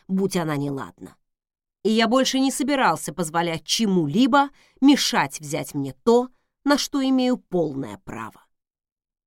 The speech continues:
Звонок телефона прозвучал да нельзя не вовремя. «Да», резко ответил я, даже не посмотрев, кто это. «Не рычи на меня.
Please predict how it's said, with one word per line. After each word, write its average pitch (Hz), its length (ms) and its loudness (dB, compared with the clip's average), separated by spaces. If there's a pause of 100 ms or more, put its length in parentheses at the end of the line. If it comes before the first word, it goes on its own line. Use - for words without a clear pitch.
(200)
Звонок 202 480 0
телефона 233 540 2
прозвучал 220 560 0
да 185 160 2
нельзя 175 400 2
не 139 160 -2
вовремя. 135 520 -12 (560)
«Да», 185 440 4 (500)
резко 180 440 0
ответил 147 380 -6
я, 196 340 0 (220)
даже 254 280 4
не 262 100 4
посмотрев, 185 640 -4
кто 113 280 -12
это. - 240 -20 (1000)
«Не 196 400 4
рычи 190 440 0
на 220 140 2
меня. 139 520 -4